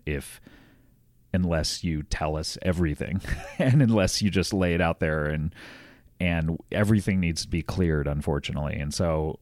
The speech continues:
I remember the day we went, "All right, well, let's just tell 'em what we wanna do on this video and give 'em some jokes that Zach's actually gonna do." And, uh, and they got back to us and, and said, "Okay, yeah, this looks good."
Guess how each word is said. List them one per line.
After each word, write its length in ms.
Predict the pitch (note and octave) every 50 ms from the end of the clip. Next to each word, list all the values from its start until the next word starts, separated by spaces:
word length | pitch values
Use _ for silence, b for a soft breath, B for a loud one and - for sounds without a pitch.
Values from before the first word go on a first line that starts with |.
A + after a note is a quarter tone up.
| _ _ _
I 80 | - F#2
remember 320 | F#2 F#2 G2 G#2 G#2 G2
the 100 | G2 F#2+
day 300 | E2+ G2+ F#2+ F#2 F2+ F2
we 160 | E2 F2+ E2+
went, 280 | E2 E2+ E2 E2+ D#2+ -
"All 180 | F2 G2 A2+
right, 240 | B2+ A#2+ A2 A2 A2 C#2
well, 320 | D2+ G2 F#2+ G2 G2+ G#2 - A2
let's 240 | G#2 F#2+ G2 - -
just 440 | - A2+ A2 - - - - - - - _ b b b b b b b b b b b b _ _
tell 240 | _ - - F#2+ G2
'em 80 | A#2 C3
what 180 | C#3 C#3+ A#2+
we 120 | - D#3+ D#3
wanna 240 | D#3 E3 E3+ E3+ E3
do 280 | E3 G3 G#3+ G3 E3
on 140 | C#3+ C3 C3
this 180 | C#3 C#3+ C3 -
video 600 | B2+ D#3 F3+ E3 B2 G#2+ G2+ G2 G2+ G#2+ A2 B2 -
and 180 | G#2 G#2+ G2 F#2+
give 140 | F2 G2 G2
'em 180 | A#2 B2 B2 A#2+
some 220 | A#2+ - - C3
jokes 400 | A#2+ A#2+ B2 C3+ D3 C3+ - - -
that 140 | C#3+ C#3+ -
Zach's 380 | D3 C#3+ D3+ D3 - - - -
actually 340 | - B2+ B2+ - - D3 D3
gonna 220 | C3+ D3 C#3+ C#3 B2+
do." 480 | B2+ C#3 C#3 D3+ D#3 D#3+ E3 D#3+ D3+
And, 440 | D2+ F2 A2+ A2+ A2 G#2 G2+ G2+ F#2+
uh, 360 | G2+ F#2+ F#2+ F#2+ F#2 F#2+ G2 - B B B B B B B B B B B B _ _ _ _ _ _ _
and 500 | G#2+ G#2+ G#2 G#2 G#2 G2+ G#2 G#2 G2+ F#2+ - _ _ _ _ _ _ _ _ _ _ _ _ G2+
they 240 | G2 A2 G#2 G#2 G2
got 180 | A#2 G#2 G2+
back 160 | - A2 G#2 -
to 80 | B2+
us 100 | A2+ - -
and, 160 | A#2+ G#2 G#2+ -
and 180 | - G2 G2+ G#2
said, 360 | - A2+ - G3 F#3+ F#3+ -
"Okay, 260 | - G3 G3 G3+ F3+ E3+
yeah, 180 | D#3 D#3+ D#3+
this 200 | C#3 C#3 - -
looks 180 | C#3 C3 - -
good." 380 | - B2+ B2 G2 - - F#3+